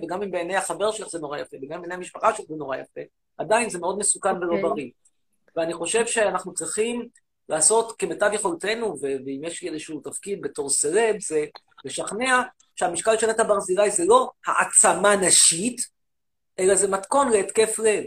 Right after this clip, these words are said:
Speaker 1: ואנחנו לא צריכים להריץ את נטע ברזילי, להגיד לה, "נטע, כפרה עלייך,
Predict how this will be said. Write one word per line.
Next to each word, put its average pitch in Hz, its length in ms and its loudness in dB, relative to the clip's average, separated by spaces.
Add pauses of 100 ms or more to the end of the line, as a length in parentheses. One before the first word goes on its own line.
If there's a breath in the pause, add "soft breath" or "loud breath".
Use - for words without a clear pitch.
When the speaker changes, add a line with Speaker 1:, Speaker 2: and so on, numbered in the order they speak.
(480)
Speaker 1:
ואנחנו 170 200 -2
לא 226 80 6
צריכים 226 280 -2
להריץ 170 340 4
את 196 100 -2
נטע 185 160 -2
ברזילי, 175 360 0
להגיד 196 200 0
לה, 190 180 -2
"נטע, 247 320 4 (180)
כפרה 226 520 6
עלייך, 226 280 4